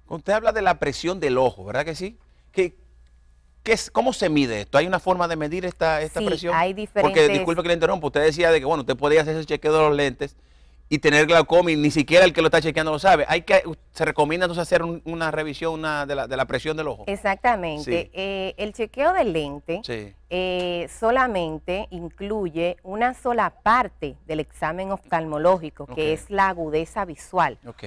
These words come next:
Speaker 2: O sea, medir cómo ve el paciente.
Speaker 1: Muy bien.
Speaker 2: Un chequeo oftalmológico completo incluye la medición de la presión intraocular, que ya hay equipos modernos que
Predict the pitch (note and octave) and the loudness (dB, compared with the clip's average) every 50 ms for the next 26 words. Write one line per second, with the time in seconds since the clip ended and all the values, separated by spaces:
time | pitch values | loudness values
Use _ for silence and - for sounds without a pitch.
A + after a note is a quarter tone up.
0 | G2 F#2+ - - G3 F#3+ G3 G3 G3+ G3 F#3+ F#3 G#3 B3+ C#4 B3+ A3 G#3+ - - | -18 -8 -2 0 0 0 0 -2 -4 -6 -6 -6 -6 -6 -4 -4 -6 -6 -6 -2
1 | - G#3+ A#3+ C4 C4+ B3+ G#3 E3+ F3 G3+ A3+ A3+ G3+ - - - C3+ C3 - - | 2 4 4 4 4 2 2 2 2 2 0 0 0 -4 -6 -8 -8 -8 -10 -12
2 | D#3+ D#3 D3+ C#3 C#3 - - C3 A#2 B2+ A#2+ A2 G#2 G2+ - F3 F3+ - - A3+ | -8 -8 -8 -8 -10 -12 -14 -12 -10 -10 -10 -10 -12 -12 -12 -12 -8 -4 -4 -4
3 | A3 - B3 A#3+ A#3+ - - - A#3 A3+ A3+ A3+ A3 A3 A3 A3+ A3+ A3 - A#3 | -2 0 0 0 0 0 -2 -2 -2 0 0 0 0 0 0 -2 -4 -4 -4 -2
4 | A3+ - A#3+ A#3+ A3+ - G3 G3 F#3+ F#3 - G#3 - - G#3+ A3 A3+ A3+ - - | 0 0 -2 -2 -2 -4 -4 -2 -2 -2 -4 -4 -6 -6 -8 -10 -10 -8 -8 -4
5 | A3 G3+ F#3+ F3 E3 E3+ F#3+ A3+ - _ _ - _ - E3+ F3 F3 F3 F3+ F#3 | 0 0 0 0 0 -2 -4 -4 -6 _ _ -20 _ -10 -6 -4 -4 -4 -4 -4
6 | F#3 F3 F3 E3 C#3+ - - F#3+ G#3 B3+ D#4 E4 C4+ G#3 F3+ F3 E3 - - D#3 | -6 -6 -8 -12 -18 -16 -8 -4 -2 0 0 0 -2 -2 -2 -2 -4 -4 -6 -10
7 | D3 - - E3 D#3 E3 F3+ F#3+ F#3+ - G3+ G3+ G#3 _ - A#3 A3 F#3+ F3 F3 | -10 -10 -8 -8 -8 -6 -8 -10 -6 -2 -2 -2 -2 _ -2 0 2 4 4 4
8 | F3+ A3 C4+ - _ _ _ _ - - - G#3+ A3 G3+ F#3+ F#3 F#3 G3 G#3 - | 2 0 -4 -10 _ _ _ _ -10 -4 -2 -2 -2 0 2 2 2 2 0 -2
9 | D#3+ D#3+ E3+ F#3 G3 F#3+ - - G3+ - - G3+ F#3+ - - - G#3 A3 A3 G#3+ | -4 -4 -4 -4 -4 -6 -8 -14 -16 -14 -14 -14 -16 -16 -14 -8 -4 -2 0 2
10 | G3+ F#3 E3+ D#3+ D#3 E3+ F3+ G3+ G#3+ - _ - G3 F#3+ F3+ F3+ F3 | 2 2 2 2 0 -2 -6 -6 -8 -10 _ -6 -4 -4 -4 -4 -6